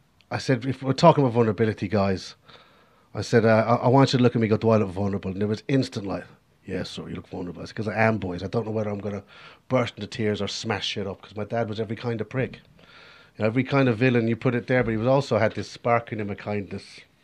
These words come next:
that was so kind, so warm, so, you know, so he, he could light up a room." And I don't know how I should feel, 'cause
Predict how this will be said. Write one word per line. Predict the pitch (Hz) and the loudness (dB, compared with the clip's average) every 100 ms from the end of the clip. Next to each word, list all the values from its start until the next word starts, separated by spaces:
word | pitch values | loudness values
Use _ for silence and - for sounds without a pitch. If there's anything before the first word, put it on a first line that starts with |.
| _ _ _ _ _ _ _ _ | _ _ _ _ _ _ _ _
that | - | -12
was | 101 - | -10 -6
so | 160 131 | -4 -4
kind, | - 90 87 - | -8 -12 -14 -18
so | - 143 135 | -8 -4 -2
warm, | 101 90 85 85 | -4 -8 -12 -18
so, | - 135 139 131 - _ _ _ _ - | -10 -4 -4 -4 -12 _ _ _ _ -4
you | 127 | 0
know, | 107 | 0
so | - 156 151 | 0 2 2
he, | 135 123 | 2 -2
he | 147 143 | 4 4
could | 135 | 6
light | 147 143 | 6 6
up | 135 139 | 4 0
a | |
room." | 131 143 110 85 _ _ _ - - _ | 0 2 0 -4 _ _ _ -20 -20 _
And | 123 | -2
I | 123 | 2
don't | 165 | 4
know | 151 | 4
how | 139 143 | 6 4
I | 135 | 4
should | 127 | 0
feel, | 165 147 | 6 6
'cause | 127 | 4